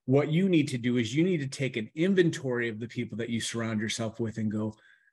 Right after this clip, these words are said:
"Are these people going on the same path as me?" And the same path doesn't mean, are they going towards the same goals as you? The question is, is are they continually growing? Are you surrounding yourself with people that are growing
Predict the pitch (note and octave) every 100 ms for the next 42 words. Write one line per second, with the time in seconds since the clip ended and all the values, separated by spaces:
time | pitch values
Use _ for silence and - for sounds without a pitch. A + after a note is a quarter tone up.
0 | _ _ _ - D3 E3+ F3 D3 D3+ C#3+
1 | C3+ - - - C#3+ C3+ A#2 G#2 G2+ -
2 | _ _ - B2 D3+ D3+ C#3 C3+ B2 A2+
3 | - - F3 D#3+ C3+ C3+ - - G#3+ A2+
4 | G#2+ - _ _ - B2+ A2 A#2+ G2+ C2+
5 | _ - - C#3 C#3 F#3+ F3 E3+ D#3+ D#3+
6 | C#3 C#3 C3+ B2+ C#3+ D#3 D3 C#3 C#3+ C3+
7 | C3 C#3+ B2+ A2+ A2 B2+ A2 B2+ D3+ A#2+
8 | A2 G2 G2+ F#2 - - - - B2 D3+
9 | D3 C3+ B2 A#2 A2+ - D#3+ F3+ E3 E3
10 | D#3 C#3 - D#3+ D3+ C3+ B2+ A2+ A2+ A#2
11 | B2 A2 G2 - _ - - C3 D3+ F3+
12 | F3 - D#3 D3+ D#3+ F3 E3 - D3 C3+
13 | C3 D3 C#3 B2 A#2 A2+ G2+ A#2 D3+ F#3+
14 | G3 G3